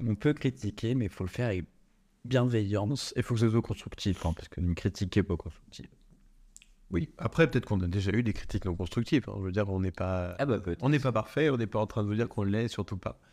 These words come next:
Speaker 2: Et, euh, voilà. Bon, en tout cas, voilà. Nous, c'est notre point de vue vis-à-vis du parc. Et c'est, euh, et je suis assez reconnaissant envers mes parents, qui ne l'ont pas fait volontairement, mais qui m'ont rappelé quand même toute la magie que ça peut apporter et,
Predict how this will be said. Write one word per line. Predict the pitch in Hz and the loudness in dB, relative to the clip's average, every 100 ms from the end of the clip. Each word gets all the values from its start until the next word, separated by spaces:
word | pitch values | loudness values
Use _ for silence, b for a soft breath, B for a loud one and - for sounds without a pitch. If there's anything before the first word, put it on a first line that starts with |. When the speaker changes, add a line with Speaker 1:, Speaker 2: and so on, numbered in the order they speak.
| b b - | b b -4
Speaker 2:
Et, | 104 | -2
euh, | 98 95 | 0 -2
voilà. | 101 92 - | -4 -6 -6
Bon, | - | -8
en | |
tout | - | -4
cas, | 127 120 | -2 0
voilà. | 117 110 120 | 0 -2 -4
Nous, | 127 | -2
c'est | 139 | 0
notre | 139 135 | -2 2
point | 160 | 2
de | 147 | 2
vue | 156 135 | 0 0
vis-à-vis | 104 104 101 | -2 -2 -2
du | 101 | -2
parc. | 98 120 165 - - B B B _ | -2 0 0 -4 -18 B B B _
Et | 110 | -6
c'est, | 104 - 120 120 | -6 -2 -2 0
euh, | 110 110 | 0 -2
et | 117 | -2
je | - | -4
suis | 117 117 | -4 -2
assez | 123 - 147 143 - - - - | -2 0 -2 -2 -8 -18 -16 -8
reconnaissant | 123 139 147 143 131 147 | -2 0 0 -4 0 0
envers | 139 117 113 | 2 2 0
mes | 123 | 0
parents, | 151 120 120 - | 2 2 6 6
qui | - 123 | 6 2
ne | |
l'ont | 113 | -2
pas | 117 | -2
fait | 143 143 | 2 4
volontairement, | 131 123 139 117 175 226 | 4 4 2 0 0 -2
mais | 131 | -4
qui | - | -2
m'ont | 120 117 | 0 0
rappelé | 117 180 | 0 -2
quand | 180 | -2
même | 120 175 - B B B B B _ | -2 -4 -8 B B B B B _
toute | - 139 | -10 0
la | 131 | 2
magie | 120 135 143 170 | 2 0 -2 -4
que | |
ça | - 123 | -2 0
peut | 123 | 0
apporter | 117 120 117 - 156 170 170 - 113 113 | 0 -2 -4 -2 -2 0 0 0 0 -2
et, | 107 | -4